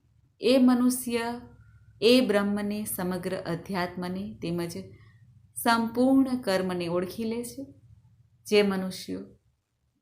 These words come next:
અધિભૂત, અધિદેવ સહિત તેમજ અધિયજ્ઞ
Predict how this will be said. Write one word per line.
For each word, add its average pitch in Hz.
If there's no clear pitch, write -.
અધિભૂત, 247
અધિદેવ 208
સહિત 202
તેમજ 196
અધિયજ્ઞ 202